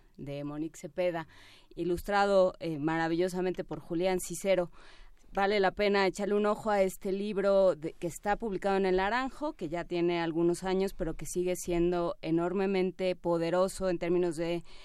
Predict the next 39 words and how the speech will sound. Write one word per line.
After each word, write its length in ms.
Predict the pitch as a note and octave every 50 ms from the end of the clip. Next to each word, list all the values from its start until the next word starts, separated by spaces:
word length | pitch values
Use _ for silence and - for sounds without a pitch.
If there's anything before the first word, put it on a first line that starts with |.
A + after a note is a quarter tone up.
| - - - -
explicar 760 | F#3 F3+ - - - G#3+ G#3 G#3 - - A#3 A#3 A3+ A3 G#3+ - - -
lo 180 | - F#3 F#3 F3
que 300 | - F#3+ F3+ F3 E3+ E3+
los 160 | E3 F3 F3
niños 220 | F#3 F#3+ F#3 F3+ -
se 100 | G3 -
preguntan, 580 | - D#3 D#3+ D#3+ F3+ G3 G3 F#3 - E3+ D#3+
aquello 320 | D#3+ D3 - F#3 F#3 F#3 F3
que 120 | - F3+
l-, 160 | D#3+ E3 - - - -
la 220 | - - E3+ E3 E3
forma 380 | - - G3+ G3+ G3 G#3 G3
en 100 | G3 G3
la 120 | F#3 F#3 F3
que 340 | - - F#3 F3+ F3+ F3 E3+ - - - - - -
sus 260 | - - F#3+ F3+ -
argumentos 600 | F#3 F3 F3 F3 F3+ F#3+ F#3+ F#3+ F3+ - G3+ F3
van 180 | F3+ F#3+ F#3 F3+
tomando 340 | G3+ F3 F3 F3 F3 E3+ E3+
forma, 460 | - - - G#3 G#3 G3+ G3 F#3+ F3
aquello, 600 | E3+ - - F#3+ F3+ F3+ E3+ F#3 F#3 F3+ - - - -
em, 480 | - - F3 D#3+ D#3+ D#3 D#3 D3+ D3 C#3 - - - - - - -
la 120 | - F3+
forma 240 | F3 - G#3+ G#3 G#3+
también 420 | G#3 G3+ F#3+ F#3+ G3+ G#3 G#3+ G#3 G#3
en 220 | - F#3 F#3 F3
que 260 | - F#3+ F3+ F3 F3
van 460 | E3+ F#3 F#3 F#3 F#3+ G3 G3 G3 F#3+ F3+ - -
construyendo 840 | - G3 F#3+ - - - F#3+ G3 G3 E3+ A3+ A#3 B3 B3+ C4 A#3+ G#3+
aquello 340 | G3 - A3 G#3 A3 A3+
que 160 | A3 - G3 F#3
ven 220 | G3 G3+ G#3 G#3+
del 120 | G3 F3+
mundo 280 | F#3+ F#3+ G3 G#3 G#3 G#3+
de 60 | G3+
los 220 | F#3+ F#3 F3+ - F3+
adultos, 500 | F3 F3 F#3+ G3 G3 - - G3 - F3
lo 80 | E3+
van 280 | E3+ F3 F3 F3+ F3+